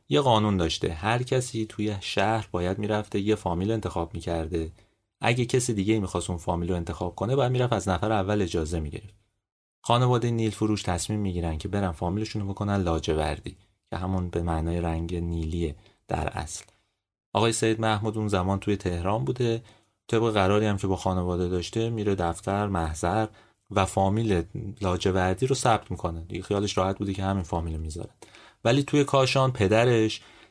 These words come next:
سید محمد وقتی میره اداره ثبت متوجه می‌شه که یه فامیل دورش برداشته اسم لاجوردی رو انتخاب کرده.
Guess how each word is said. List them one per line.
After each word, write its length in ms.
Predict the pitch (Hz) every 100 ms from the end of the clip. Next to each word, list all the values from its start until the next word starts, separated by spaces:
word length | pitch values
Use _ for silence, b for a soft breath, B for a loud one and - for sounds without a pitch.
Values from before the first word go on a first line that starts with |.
| -
سید 460 | - 95 90 87
محمد 420 | 92 90 98 113
وقتی 280 | 107 92 -
میره 220 | 90 90
اداره 240 | 87 90 87
ثبت 340 | - 117 123
متوجه 440 | 101 98 98 101 117
می‌شه 220 | 101 90
که 120 | 90
یه 180 | 92 120
فامیل 500 | 123 98 92 104 92
دورش 440 | - 127 139 127
برداشته 440 | 104 101 98 - 117
اسم 180 | 113
لاجوردی 600 | 113 98 90 87 87 85
رو 80 | 104
انتخاب 400 | 98 - - 82
کرده. 320 | - - -